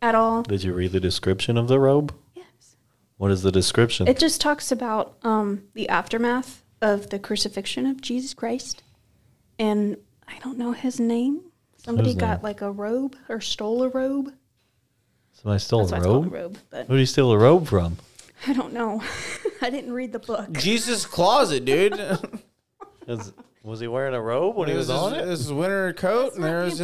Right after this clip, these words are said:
Speaker 1: important
Speaker 3: morning robe.
Speaker 1: fact.
Speaker 3: And they
Speaker 1: Well,
Speaker 3: took
Speaker 2: I feel like
Speaker 3: Jesus'
Speaker 2: this
Speaker 3: morning
Speaker 2: is an
Speaker 3: robe.
Speaker 2: important
Speaker 1: An
Speaker 2: part.
Speaker 1: important fact
Speaker 2: You can't
Speaker 1: is
Speaker 2: call
Speaker 1: that
Speaker 2: the book The Robe, and it's about a robe
Speaker 1: He's
Speaker 2: that he
Speaker 1: not supposed
Speaker 2: stole
Speaker 1: to have
Speaker 2: or he was
Speaker 1: any
Speaker 2: given. Where the fuck did he get the goddamn robe?
Speaker 3: What if it was
Speaker 1: Why don't you read the book?
Speaker 2: I feel like that's important. <laughs>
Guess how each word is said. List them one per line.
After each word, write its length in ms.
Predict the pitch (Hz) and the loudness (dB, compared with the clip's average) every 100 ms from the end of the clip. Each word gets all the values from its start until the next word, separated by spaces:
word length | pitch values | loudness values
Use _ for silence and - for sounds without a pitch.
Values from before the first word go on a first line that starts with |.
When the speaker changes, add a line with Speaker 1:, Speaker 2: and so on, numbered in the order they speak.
| 170 | -2
Speaker 1:
important 80 | 175 | 0
Speaker 3:
morning 260 | 190 202 | 0 0
robe. 260 | 196 247 285 | 0 2 2
Speaker 1:
fact. 140 | - | 0
Speaker 3:
And 80 | 127 | -2
they 40 | 127 | -2
Speaker 1:
Well, 80 | 247 | -2
Speaker 3:
took 100 | 156 | -2
Speaker 2:
I 40 | |
feel 160 | 143 185 | 0 0
like 120 | 190 | 0
Speaker 3:
Jesus' 80 | 175 | 0
Speaker 2:
this 100 | 165 | -4
Speaker 3:
morning 160 | 170 294 | -4 -4
Speaker 2:
is 60 | 285 | -4
an 40 | |
Speaker 3:
robe. 60 | 170 | -4
Speaker 2:
important 280 | 110 131 117 | -2 -2 -2
Speaker 1:
An 60 | 120 | -2
Speaker 2:
part. 180 | 113 101 | -2 -2
Speaker 1:
important 120 | - | -8
fact 200 | - - | -12 -10
Speaker 2:
You 60 | 147 | -6
can't 220 | 202 240 | -4 -4
Speaker 1:
is 40 | 214 | -2
Speaker 2:
call 200 | 220 226 | 0 0
Speaker 1:
that 80 | 175 | 0
Speaker 2:
the 60 | 190 | -2
book 320 | 240 196 160 | -2 -4 -4
The 120 | 143 | -4
Robe, 680 | 135 151 220 160 127 120 - | 0 0 2 2 0 -2 -4
and 100 | 127 | -4
it's 120 | 127 131 | -4 -2
about 240 | 170 185 | 0 0
a 40 | |
robe 440 | 139 147 214 226 202 | 0 0 2 2 0
Speaker 1:
He's 60 | 139 | -2
Speaker 2:
that 100 | 143 | -4
he 60 | |
Speaker 1:
not 100 | - | -4
supposed 360 | - 202 202 160 | -4 0 2 2
Speaker 2:
stole 140 | 143 147 | 0 -2
Speaker 1:
to 60 | |
have 280 | 269 277 277 | -6 -8 -4
Speaker 2:
or 80 | 143 | -2
he 120 | 160 | -2
was 160 | 131 117 | -2 -4
Speaker 1:
any 60 | 147 | -2
Speaker 2:
given. 480 | 233 151 131 123 - _ | -2 0 -2 -4 -12 _
Where 160 | 170 277 | -4 -2
the 140 | 262 | -2
fuck 400 | - - 285 285 | -4 -2 -2 0
did 120 | 262 | -4
he 80 | 240 | -4
get 200 | 226 226 | -4 -6
the 40 | 240 | -4
goddamn 640 | 247 240 240 240 247 254 | 2 2 2 0 0 2
robe? 480 | 277 311 285 139 131 | 4 4 4 2 -4
Speaker 3:
What 100 | 127 | -8
if 60 | |
it 40 | 151 | -6
was 140 | 147 | -8
Speaker 1:
Why 100 | 240 | -10
don't 60 | 254 | -16
you 100 | 262 | -18
read 180 | 254 269 | -18 -18
the 40 | 254 | -18
book? 280 | 269 277 - | -18 -12 -4
Speaker 2:
I 80 | 311 | 0
feel 80 | |
like 140 | 320 277 | 0 0
that's 180 | 247 226 | -2 -2
important. 580 | 175 190 320 359 196 - - | 0 2 2 2 0 -4 -10
<laughs> 80 | 131 | -10